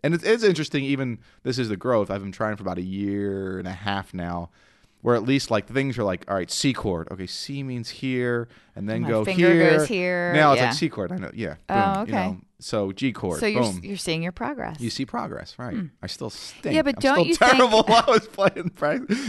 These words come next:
Speaker 1: trying to play Silent Night last night, and it was just bad. Anyway.
Speaker 2: <laughs> Were you singing too?
Speaker 1: No. That, and that's what's unbelievable. Like, people who can sing and play at the same time, oh my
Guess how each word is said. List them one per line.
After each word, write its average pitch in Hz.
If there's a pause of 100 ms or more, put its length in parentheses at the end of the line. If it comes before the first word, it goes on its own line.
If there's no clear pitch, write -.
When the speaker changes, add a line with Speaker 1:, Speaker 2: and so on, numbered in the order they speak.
Speaker 1:
trying 160
to 147
play 120
Silent 120
Night 110
last 95
night, 92
and -
it -
was 104
just 87
bad. 85 (260)
Anyway. 90 (100)
Speaker 2:
<laughs> -
Were 208
you 202
singing 196
too? 214 (280)
Speaker 1:
No. 135 (200)
That, -
and 151
that's 170
what's 151
unbelievable. 107
Like, 107
people 170
who 165
can 104
sing 143
and 104
play 131
at 127
the 135
same 127
time, 127
oh 139
my 82